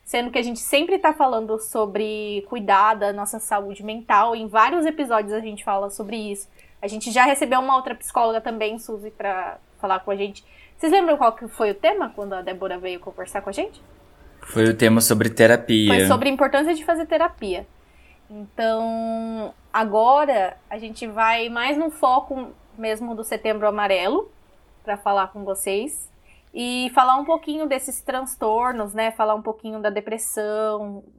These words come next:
Speaker 1: o que leva ao suicídio também. Então, a gente já coloca aí um hashtag gatilho, porque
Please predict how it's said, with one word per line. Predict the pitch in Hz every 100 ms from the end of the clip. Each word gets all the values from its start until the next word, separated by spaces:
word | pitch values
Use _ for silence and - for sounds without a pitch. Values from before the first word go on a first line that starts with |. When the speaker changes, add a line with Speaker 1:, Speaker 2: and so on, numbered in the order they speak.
| _
Speaker 1:
o | 226
que | 220 240
leva | 220 208 220 233 220 214 208
ao | 202 208 208 208 208
suicídio | - 226 - 220 214 233 208 202
também. | 202 190 190 190 214 226 _ _ _ -
Então, | 220 240 240 247 240 -
a | -
gente | 226 233
já | - 226
coloca | 220 226 226 240
aí | 226
um | 226 233
hashtag | 220 214 220 202 202
gatilho, | 190 196 196 - 247 320 392 - _ -
porque | 208 - 202 185 185